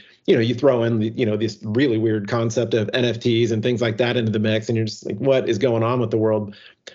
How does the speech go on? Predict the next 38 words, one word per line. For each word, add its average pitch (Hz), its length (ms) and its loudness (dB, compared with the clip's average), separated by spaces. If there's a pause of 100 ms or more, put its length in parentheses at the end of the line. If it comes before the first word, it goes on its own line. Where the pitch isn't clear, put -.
But 175 120 4
the 196 80 6
reality 202 420 4
is, 165 140 0
is 156 120 0
it 175 180 0
resonates 143 400 0
with 110 100 -6
people. 107 440 -6
And, 120 360 -2
I 127 60 -2
mean, 120 180 -2
you 131 120 0
look 151 160 2
at - 80 0
some 135 140 -2
statistics 127 640 -2
on, 117 320 -2 (240)
just 151 200 2
on 120 320 0
Bitcoin 127 480 0
or, 117 140 0
or 117 220 0
crypto 139 400 0
investment, 123 640 -2
and 131 120 0
there's 147 180 0
just 135 300 -2
a 127 60 0
huge 208 460 -2
percentage 139 600 0
of 120 180 0
America 120 440 0
that 117 180 0
is 117 120 0
invested 120 480 -2
that 104 180 0
way, 113 400 0